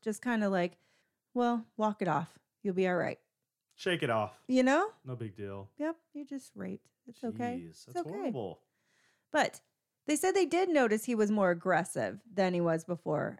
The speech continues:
Speaker 1: And when they would try to question him about why he was behaving the way he was,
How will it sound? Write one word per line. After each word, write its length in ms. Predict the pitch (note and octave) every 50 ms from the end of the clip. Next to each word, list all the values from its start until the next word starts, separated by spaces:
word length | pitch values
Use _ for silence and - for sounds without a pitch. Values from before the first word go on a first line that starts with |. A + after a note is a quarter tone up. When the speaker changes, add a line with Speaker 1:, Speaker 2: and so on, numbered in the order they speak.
| _ -
Speaker 1:
And 340 | G#3 G3 G3 F#3+ G3 -
when 180 | - A3 A3 A3
they 120 | A3+ A#3
would 140 | A#3 A3+ G#3+
try 160 | - A#3+ A3
to 80 | G3 G3
question 360 | - - F#3+ F3 F#3+ - G3+
him 240 | G3+ G3 G3 G3+ F#3+ -
about 400 | - F#3+ F3+ F#3 F3+ E3+ D3 -
why 240 | - E3+ E3 E3 E3+
he 100 | F#3+ G3
was 160 | F#3+ F3 E3
behaving 420 | F3+ - F3 E3+ F#3+ F3+ F3 F#3+ G3+
the 80 | G#3+ G#3+
way 160 | A3 A#3 A#3+
he 140 | A#3+ C4 B3+
was, 460 | A#3+ B3+ B3+ C4 C4 C4+ C4 -